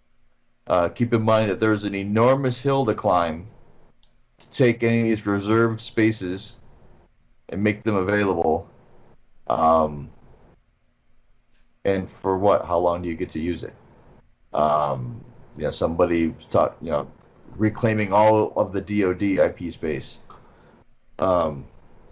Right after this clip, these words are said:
'cause a lot of people think that just 'cause it's, it's not in the global internet means it's not being used, which isn't correct. But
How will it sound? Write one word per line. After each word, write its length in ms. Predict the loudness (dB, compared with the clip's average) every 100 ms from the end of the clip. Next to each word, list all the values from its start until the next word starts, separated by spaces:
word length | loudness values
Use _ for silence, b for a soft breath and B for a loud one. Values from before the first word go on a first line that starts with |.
| -20 -8
'cause 120 | -4
a 40 | 2
lot 100 | 2
of 60 |
people 200 | 0 -8
think 200 | -8 -8
that 60 | -8
just 140 | -8
'cause 240 | -8 -8 -8
it's, 220 | -10 -12 -12
it's 180 | -10 -2
not 300 | 0 0 -6 -20 _ -20 _ -8
in 120 | -6
the 100 | -4
global 380 | -2 -2 0 0
internet 460 | 0 -2 -2 -4 -14 -20 -20 -20 -20
means 240 | -8 -6 -4
it's 160 | -4
not 220 | -2 -2 -2
being 220 | -4 -2
used, 380 | -2 -2 -4 -6
which 380 | -6 -6 -12 -16 -20 -20 -20 -20 -20 _ -6
isn't 320 | -4 -2 -6
correct. 560 | 0 2 4 0 -6 -20 0
But 300 | 2 4